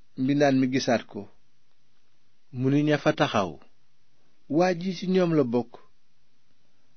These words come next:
Waaye Piyeer weddiwaat ko. Nees tuuti ña fa taxaw ne, "Piyeer, yow mii de ci lu wóor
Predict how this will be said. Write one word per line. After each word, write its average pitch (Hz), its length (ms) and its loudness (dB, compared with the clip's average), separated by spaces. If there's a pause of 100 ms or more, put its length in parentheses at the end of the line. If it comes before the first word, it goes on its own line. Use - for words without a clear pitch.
(140)
Waaye 139 220 4
Piyeer 143 320 2
weddiwaat 113 540 2
ko. - 120 -16 (1200)
Nees 160 300 4
tuuti 185 400 -4 (280)
ña 160 140 -4
fa 170 140 0
taxaw 143 380 0
ne, 107 140 2 (320)
"Piyeer, 101 380 0 (1000)
yow 151 200 4
mii 170 180 2
de 160 140 8 (800)
ci - 120 -2
lu 165 180 2
wóor 165 300 10